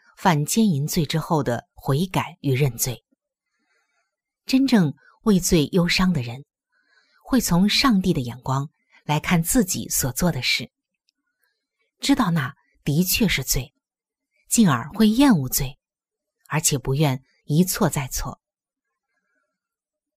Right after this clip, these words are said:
亲爱的弟兄姐妹们，只要真心的认罪悔改，慈爱的上帝就会赦免我们，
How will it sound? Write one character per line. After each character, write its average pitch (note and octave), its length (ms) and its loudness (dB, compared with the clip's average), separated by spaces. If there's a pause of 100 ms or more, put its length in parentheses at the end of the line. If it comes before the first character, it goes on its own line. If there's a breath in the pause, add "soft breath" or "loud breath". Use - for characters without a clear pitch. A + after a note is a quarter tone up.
(260)
亲 - 200 2
爱 D#3+ 60 2
的 - 80 -4
弟 D#3 100 -6
兄 E3+ 160 -2
姐 C#3 200 -4
妹 C3 180 -4
们， B2 180 -8 (1040)
只 F3 140 0
要 F3 180 4
真 A#3 240 4
心 A3+ 300 2
的 D3 260 2
认 G#3 280 6
罪 D#3 160 0
悔 C3 240 -6
改， - 120 -8 (1000)
慈 - 200 0
爱 E3 140 2
的 D3+ 80 -6
上 E3+ 320 0
帝 D#3+ 260 -2 (300)
就 A#3 120 0
会 A3 120 0
赦 A#3 280 2
免 C#3+ 240 -2
我 F3 120 -4
们， B2 180 -14